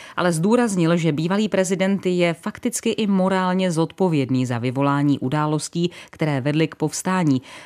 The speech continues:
ale že ústava prý neumožňuje Trumpa odsoudit, když už není prezidentem. Agentura A P rovněž připomíná, že od impeachmentu prezidenta Andrewa Jacksona v roce osmnáct set šedesát osm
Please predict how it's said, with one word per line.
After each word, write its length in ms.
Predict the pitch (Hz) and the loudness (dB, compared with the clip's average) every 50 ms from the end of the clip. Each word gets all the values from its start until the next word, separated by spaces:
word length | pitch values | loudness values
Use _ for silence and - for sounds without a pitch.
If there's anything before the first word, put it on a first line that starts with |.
| - | -8
ale 180 | - - 226 247 | -4 -2 0 0
že 120 | 214 220 | 0 0
ústava 440 | 190 196 170 - - 208 196 214 220 | 0 0 -2 0 0 0 2 2 0
prý 260 | 208 - 220 226 220 | 0 0 0 2 2
neumožňuje 800 | 220 220 226 - - 220 208 185 165 151 160 156 156 143 139 135 | 4 2 2 2 2 4 4 6 4 4 4 4 4 4 4 2
Trumpa 360 | 131 - 143 143 143 135 147 - | 2 0 0 0 2 0 -2 -2
odsoudit, 600 | 135 135 - - - 202 190 196 185 220 - - | -4 -6 -6 -4 0 0 0 2 0 -2 0 0
když 360 | 165 151 139 - 220 220 - | 0 0 0 0 -2 -4 -2
už 220 | - 208 202 - - | -2 -2 -2 -2 -2
není 380 | 175 170 175 180 175 175 175 170 | 0 2 4 4 4 4 4 2
prezidentem. 720 | - 165 156 139 147 135 120 120 113 113 110 120 120 120 - - - - - - - - | 2 0 0 0 0 -2 -2 -2 -4 -2 -2 -2 -2 -2 -4 -6 -14 -20 -20 -20 -8 -4
Agentura 420 | - 180 185 220 226 208 240 226 214 | -2 0 2 2 2 2 2 2 2
A 140 | - 208 196 | 2 0 0
P 240 | - 190 202 214 | 0 0 2 2
rovněž 320 | 202 196 190 202 202 190 - | 2 2 2 2 0 0 -2
připomíná, 640 | - - 180 165 175 170 165 160 160 160 160 170 | -2 -2 -2 0 2 2 4 4 2 2 2 0
že 160 | 175 156 180 | 0 0 0
od 160 | - 165 - - | 0 -2 -2 0
impeachmentu 760 | - 156 147 131 156 143 139 - - 147 127 127 120 147 147 | -2 0 0 0 -2 -4 -4 -2 -2 0 0 0 0 -2 -2
prezidenta 580 | - 165 139 127 143 131 135 135 135 123 147 | 0 0 0 0 0 2 2 0 0 0 -2
Andrewa 500 | - - 147 147 143 143 151 147 151 147 135 127 | -2 0 0 0 0 2 0 0 0 0 0 -2
Jacksona 380 | 139 131 - - - 135 127 143 | -2 -4 -4 -4 -4 -2 -2 -2
v 60 | 143 | 0
roce 300 | 139 127 120 - - 135 | -2 -2 -2 -4 -6 -6
osmnáct 460 | - - - - 156 151 139 139 135 | -4 -4 -4 0 0 0 2 0 -2
set 140 | - 151 135 | -2 -6 -6
šedesát 500 | - - 151 139 151 - - 156 139 135 - | -4 -4 -4 -2 -2 -2 -2 -4 -4 -4 -4
osm 320 | - 156 - 180 175 | -6 -4 -2 -2 -2